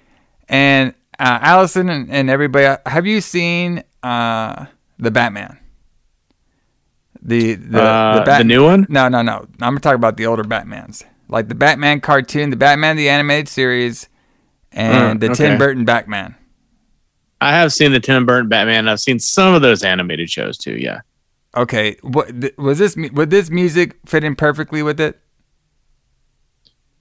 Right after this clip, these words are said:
Speaker 2: Well, yeah. I thought actually, I thought that in the first movie too. I thought that, um, the Christopher Young music sounded a lot like a Tim Burton score.
Speaker 1: Yeah. Very, very similar.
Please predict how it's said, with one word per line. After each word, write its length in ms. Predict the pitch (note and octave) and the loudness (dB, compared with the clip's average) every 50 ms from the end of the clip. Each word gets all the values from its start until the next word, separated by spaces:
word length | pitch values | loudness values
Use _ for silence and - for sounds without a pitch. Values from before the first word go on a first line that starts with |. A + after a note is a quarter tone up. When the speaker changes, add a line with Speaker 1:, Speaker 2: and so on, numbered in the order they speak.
| _ _ _ | _ _ _
Speaker 2:
Well, 160 | E3 E3+ F#3+ | -2 0 2
yeah. 280 | F#3+ G3+ F#3+ C3+ A#2+ | 4 4 4 4 2
I 80 | C#3+ F#3 | 0 0
thought 240 | F3+ - G#3+ F3 D3 | 2 4 4 4 4
actually, 460 | C#3+ C#3 C#3+ C3+ - D3 C3 A#2 - - | 4 2 0 0 2 2 2 2 0 -2
I 140 | - D3 D#3 | -2 -2 0
thought 280 | - E3+ D3 B2 - - | 2 2 2 2 2 0
that 180 | B2 A#2+ A2+ | 0 0 0
in 100 | G#2+ G2 | -2 -4
the 80 | F#2+ F#2 | -6 -10
first 400 | - - A2 A2+ A2 G2+ - - | -8 -4 -2 -2 -2 -4 -6 -8
movie 280 | F2+ E2+ E2 D2+ D#2 | -6 -6 -6 -6 -8
too. 240 | D#2 - G#2 F#2+ F#2 | -6 -4 -2 0 0
I 100 | G2 A2+ | 0 0
thought 320 | A2 - B2+ A#2+ A2 F2+ F#2 | 0 0 0 0 0 0 0
that, 260 | G2 G2 F#2+ F#2 F#2 F#2 | 0 0 0 0 0 -2
um, 340 | F2+ F2+ F2 E2+ E2 - _ _ _ _ _ _ _ _ | -2 -4 -4 -8 -10 -14 _ _ _ _ _ _ _ _
the 100 | _ A2+ | _ -4
Christopher 440 | G#2+ - - C3 A#2+ - - - A#2+ | -2 0 0 0 0 -2 -2 0 0
Young 340 | A2+ A2+ A#2 A2+ A2 A2 G#2+ | 2 2 2 2 2 2 2
music 380 | G#2 A2 A2 G#2+ G#2 G2+ F2+ F#2+ | 2 2 2 2 2 0 0 -2
sounded 480 | - - - A2 A2 A2 G#2+ G2+ F#2 | -4 -4 -2 0 0 2 2 2 0
a 60 | F#2 | 0
lot 340 | F2 F2 F#2+ G2 G2 F2+ B1+ | 0 0 0 0 0 0 0
like 260 | F2 F2+ F2 D#2+ - - - | -2 -2 -2 -2 -6 -12 -10
a 120 | - E2 F#2 | -10 -10 -8
Tim 240 | - - G2+ F#2 F2 | -6 -6 -6 -6 -4
Burton 260 | F2 F2 D#2 A#1+ C#2 | -4 -4 -4 -6 -8
score. 400 | - - - - - - - - _ _ _ _ | -12 -10 -8 -8 -10 -10 -12 -16 _ _ _ _
Speaker 1:
Yeah. 300 | - D3+ B2+ G#2 - - _ _ _ _ _ _ _ _ _ _ _ _ _ | -2 -2 -2 -2 -4 -10 _ _ _ _ _ _ _ _ _ _ _ _ _
Very, 220 | - D#3+ G3+ G#3+ | 0 2 4 4
very 240 | F#3 F#3 F#3 E3+ C3 | 4 2 0 0 -2
similar. 400 | - - C3+ A#2 G2+ F#2+ - | -2 -4 -6 -6 -6 -8 -12